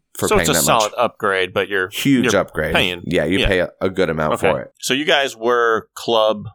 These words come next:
Speaker 2: level, is that right?
Speaker 1: We were club. We were in the ocean, uh, in the Excellence Club Oceanfront.
Speaker 2: Okay.
Speaker 1: And so
Speaker 2: What,
Speaker 1: we
Speaker 2: what did that give you?
Speaker 1: So when you're in the Oceanfront, or I'm sorry,
Speaker 2: The benefits.
Speaker 1: in the Excellence Club. Oh, I never said in the other, in, in the Finest Club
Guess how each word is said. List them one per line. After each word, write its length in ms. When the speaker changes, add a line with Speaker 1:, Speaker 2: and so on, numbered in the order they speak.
Speaker 2:
level, 340
is 60
that 200
right? 100
Speaker 1:
We 80
were 180
club. 260
We 80
were 140
in 80
the 100
ocean, 380
uh, 260
in 80
the 180
Excellence 380
Club 200
Oceanfront. 640
Speaker 2:
Okay. 180
Speaker 1:
And 140
so 180
Speaker 2:
What, 260
Speaker 1:
we 100
Speaker 2:
what 160
did 180
that 340
give 240
you? 340
Speaker 1:
So 200
when 100
you're 100
in 60
the 80
Oceanfront, 720
or 140
I'm 120
sorry, 220
Speaker 2:
The 40
benefits. 300
Speaker 1:
in 80
the 260
Excellence 460
Club. 240
Oh, 80
I 80
never 180
said 300
in 80
the 120
other, 280
in, 280
in 140
the 80
Finest 380
Club 240